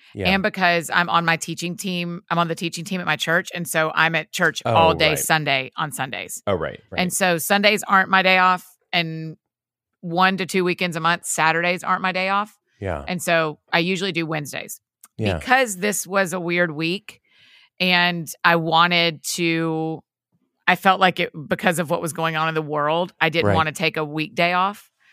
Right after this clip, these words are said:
Speaker 2: I wanted to work with my coworkers every day. I wanted to be available for this every weekday. Um, we switched it this week and next week to Saturday.
Speaker 1: Okay, cool.
Speaker 2: So that's the why around Saturday for me.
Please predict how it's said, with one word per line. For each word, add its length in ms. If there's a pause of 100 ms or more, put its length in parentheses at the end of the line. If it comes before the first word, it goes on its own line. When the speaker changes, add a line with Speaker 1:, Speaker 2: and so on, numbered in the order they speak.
(260)
Speaker 2:
I 80
wanted 320
to 80
work 240
with 100
my 100
coworkers 500
every 200
day. 260
I 60
wanted 200
to 60
be 120
available 360
for 120
this 400
every 200
weekday. 540 (380)
Um, 200
we 100
switched 320
it 120
this 200
week 160
and 80
next 220
week 140
to 80
Saturday. 400 (920)
Speaker 1:
Okay, 360 (140)
cool. 300
Speaker 2:
So 200 (100)
that's 220
the 100
why 240
around 220
Saturday 560
for 180
me. 420